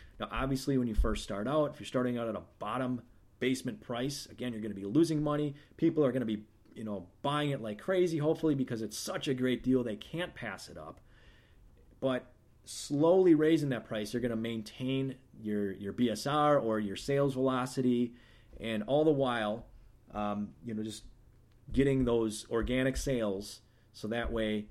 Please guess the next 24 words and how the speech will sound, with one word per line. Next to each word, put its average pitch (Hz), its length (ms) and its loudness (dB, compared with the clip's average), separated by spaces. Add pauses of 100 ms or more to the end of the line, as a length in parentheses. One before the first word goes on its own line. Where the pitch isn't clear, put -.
(100)
the 110 80 -8
more 113 220 2
organic 101 380 -2
sales 160 340 2
you 151 160 2
have, 147 240 0 (280)
the 104 60 -4
more 110 200 0
reviews 113 800 4 (300)
you 113 120 -6
should 113 180 -6
have 104 380 -6
ultimately 110 520 -2
that 98 220 -6
come 95 380 -8
in, 82 260 -12
okay? 90 400 -8 (340)
So - 140 -8
that, 107 240 -4
that's, - 320 -10 (240)
that's - 160 -8
kind 117 220 -4
of 107 80 0
the, 101 240 0